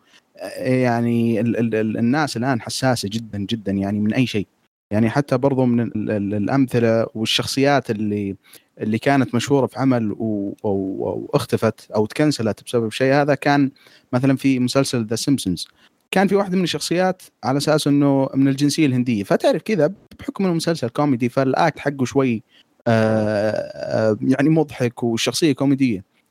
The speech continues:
فقبل سنة تقريبًا، آم، أو فترة قريبة، آم، ال-، الشخصية هذه أزلوها، مع إنها كان لها دور كبير في المسلسل، بحكم إنه بس كان ال-، ال-، ال-، ال-، المجتمع، الناس ال-، الهنود حسوا بالإهانة وشيء زي كذا. فالحساسية هذه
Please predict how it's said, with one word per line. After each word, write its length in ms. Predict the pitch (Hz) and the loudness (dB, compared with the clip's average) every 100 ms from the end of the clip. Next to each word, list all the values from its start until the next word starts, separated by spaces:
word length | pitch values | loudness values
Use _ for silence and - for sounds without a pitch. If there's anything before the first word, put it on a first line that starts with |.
| _ | _
فقبل 340 | 123 151 208 185 | -2 0 0 2
سنة 200 | 214 180 | 2 0
تقريبًا، 560 | 143 151 160 131 165 233 - - | -2 -2 0 0 -4 -6 -14 -10
آم، 480 | 135 123 120 123 - | -6 -6 -6 -8 -2
أو 100 | 135 | -2
فترة 320 | 131 151 139 | 0 -2 -2
قريبة، 640 | 123 127 170 113 - 220 233 - | 0 0 2 0 0 -2 -2 -2
آم، 520 | 143 139 135 135 135 - | 0 2 2 0 -4 -6
ال-، 380 | 147 - - - | -8 -6 -4 -4
الشخصية 500 | 135 - - 214 185 | -2 -2 0 -2 0
هذه 140 | 190 151 | 0 0
أزلوها، 300 | 151 175 120 | 0 0 0
مع 160 | 127 | 0
إنها 220 | 214 208 | 0 0
كان 240 | 160 190 190 | -2 -4 -2
لها 120 | 175 | -2
دور 220 | 165 185 | 0 -2
كبير 280 | - 156 175 | -4 -4 -4
في 80 | 123 | -2
المسلسل، 440 | 127 127 165 98 - _ _ _ - | -4 -2 -4 -6 -16 _ _ _ -10
بحكم 360 | 127 175 170 160 | 0 0 2 0
إنه 260 | 156 147 | 2 2
بس 200 | 143 156 | 2 -2
كان 320 | - 143 135 - _ _ - | 0 0 0 -2 _ _ 0
ال-، 260 | 131 123 135 | 0 2 0
ال-، 160 | 123 | 2
ال-، 400 | 131 120 117 - | 2 2 0 0
ال-، 260 | 120 113 110 | 0 0 0
المجتمع، 520 | 117 147 - 131 110 | 2 2 2 0 2
الناس 440 | 123 143 139 113 | 2 2 2 0
ال-، 140 | 113 110 | -2 0
الهنود 540 | 110 107 110 135 123 | 0 0 2 2 0
حسوا 320 | - 131 123 | -2 -2 0
بالإهانة 400 | 110 110 123 117 | 0 0 0 0
وشيء 160 | 101 113 | -2 -4
زي 140 | 107 | -4
كذا. 220 | 101 110 101 | -2 -2 0
فالحساسية 960 | 143 85 175 - 175 180 220 214 151 | 0 0 0 0 0 0 0 2 2
هذه 260 | 147 110 | 2 0